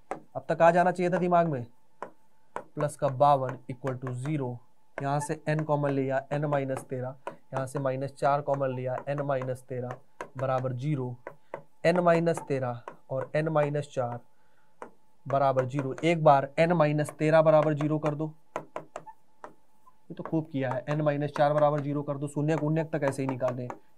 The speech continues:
एन बराबर तेरह, एन बराबर चार। दो एन के मान आएंगे, कोई दिक्कत नहीं, दो मान हो सकते हैं, उसके लिए कंफ्यूज ना होना, दोनों मान सही है, दोनों आंसर राइट है। आप एन के मान लिखने को आएंगे तो दोनों लिखोगे, तेरह और चार,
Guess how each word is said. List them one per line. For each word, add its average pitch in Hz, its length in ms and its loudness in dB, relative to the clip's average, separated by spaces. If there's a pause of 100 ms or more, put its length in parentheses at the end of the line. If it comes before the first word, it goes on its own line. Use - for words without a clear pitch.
(100)
एन 156 140 2
बराबर 151 340 6
तेरह, 151 460 2 (440)
एन 143 140 0
बराबर 127 300 -2
चार। 113 320 -10 (640)
दो 262 180 6
एन 247 200 6
के 240 100 4
मान 220 240 10
आएंगे, 247 240 4
कोई 196 200 8
दिक्कत 220 340 4
नहीं, 254 100 2
दो 190 140 6
मान 180 180 10
हो 156 160 4
सकते 196 300 -2
हैं, 220 40 -2
उसके - 180 -4
लिए 165 80 0
कंफ्यूज 156 360 -2
ना 160 100 -2
होना, 156 220 -2
दोनों 180 300 6
मान 190 200 6
सही 180 260 0
है, 196 120 -4 (320)
दोनों 180 340 6
आंसर 185 260 2
राइट 180 240 2
है। 214 80 -4
आप 160 200 2
एन 151 180 -2
के 160 120 -2
मान 156 180 2
लिखने 156 260 -2
को 156 140 0
आएंगे 165 220 0
तो 180 100 -6
दोनों 139 320 0
लिखोगे, 127 340 -6 (440)
तेरह 180 240 10
और 175 180 8
चार, 117 260 -8